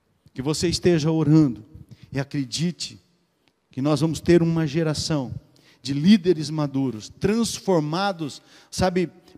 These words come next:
pela graça, transformados e transbordando de graça,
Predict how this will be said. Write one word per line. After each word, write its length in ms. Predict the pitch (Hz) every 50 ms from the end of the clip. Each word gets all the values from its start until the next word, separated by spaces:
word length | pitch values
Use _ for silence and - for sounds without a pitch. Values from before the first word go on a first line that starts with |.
| - -
pela 240 | - 190 185 175
graça, 760 | 165 147 147 156 170 170 170 156 - - - - 131 110 98 - _ _ _ _ _ _ _ _ _ _ _ _ _ _ _ _ _ _ _ _ _ _ _ _ _ _ _ _ _
transformados 1040 | - 226 247 254 226 - - - 214 190 170 - 156 175 190 185 180 151 156 143 - 208
e 80 | 202
transbordando 1500 | - - 247 269 269 254 196 190 196 185 214 240 220 196 170 143 135 143 147 214 233 247 254 240 220 165 139 135 110 - _ _ _ _ _ -
de 200 | 127 113 107 -
graça, 680 | - 120 139 143 147 151 143 - - - - 117 101